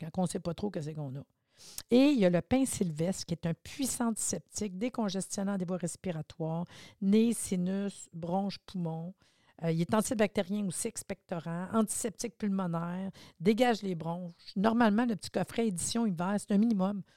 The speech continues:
Donne ça en cadeau, là, avec une feuille qui parle des huiles essentielles. Bingo, tu en as trouvé un super beau cadeau, là. Puis là, ça, c'est vraiment, euh, les petits bobos à maison, hein. Tu peux aller, euh, dans le bain avec ton émulsion, euh, le sauna, le spa. Euh,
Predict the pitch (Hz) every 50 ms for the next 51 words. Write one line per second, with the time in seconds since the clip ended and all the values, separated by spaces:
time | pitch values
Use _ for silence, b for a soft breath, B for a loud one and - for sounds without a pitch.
0 | b b b 202 208 - - 277 285 - - 330 190 165 185 226 262 277 220 214
1 | 220 233 - B B B B B - 175 190 202 - 214 196 170 - 240 247 202
2 | - - - 226 214 190 190 165 185 175 180 - - 175 156 147 - - 214 214
3 | 196 175 185 175 165 165 202 226 - 208 190 180 175 - - 165 190 185 170 -
4 | - - 240 226 202 180 196 190 - 185 175 151 170 185 185 175 147 151 156 156
5 | _ _ _ _ _ _ _ _ _ B B B B - - 175 214 262 285 269
6 | - - - 285 285 - - 190 170 175 175 180 175 175 190 220 240 247 220 175
7 | 165 156 151 151 B B B B B 185 170 180 170 - - - - - - 196
8 | 196 185 175 185 175 165 208 226 214 190 151 131 135 - 220 240 208 165 190 185
9 | - - 196 180 170 160 160 190 202 196 175 156 151 - B B B B B -
10 | 165 175 175 170 160 156 160 180 202 233 247 185 156 - 190 - - - 170 170
11 | 165 165 170 165 160 165 - - - 190 180 180 190 202 220 240 247 B B B
12 | B B B - 165 160 160 165 170 160 - - 175 175 175 208 233 240 233 220
13 | 175 147 - - - - - 214 220 220 226 208 170 160